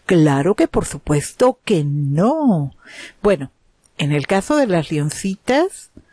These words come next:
salvo que estén de conquista, jugando a la gatita indefensa,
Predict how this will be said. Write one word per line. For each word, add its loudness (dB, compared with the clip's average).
salvo 2
que 2
estén 0
de 4
conquista, 0
jugando 0
a 2
la 0
gatita -6
indefensa, 0